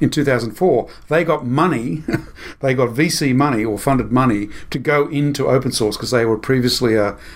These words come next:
a commercial software vendor. So this was like a new market, a new way to go to market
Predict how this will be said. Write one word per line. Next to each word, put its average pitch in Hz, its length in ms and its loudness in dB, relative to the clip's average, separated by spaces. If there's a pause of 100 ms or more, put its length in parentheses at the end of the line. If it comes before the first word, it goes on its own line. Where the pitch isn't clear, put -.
(100)
a 123 80 0
commercial 127 540 0
software 123 460 0
vendor. 113 340 0
So - 140 0
this 131 140 2
was 120 140 -4
like 120 280 0 (280)
a 131 100 -2
new 131 200 2
market, 127 540 0
a 131 60 -4
new 120 200 2
way 123 240 2
to 110 200 -2 (280)
go 131 220 2
to 143 80 2
market 104 420 -2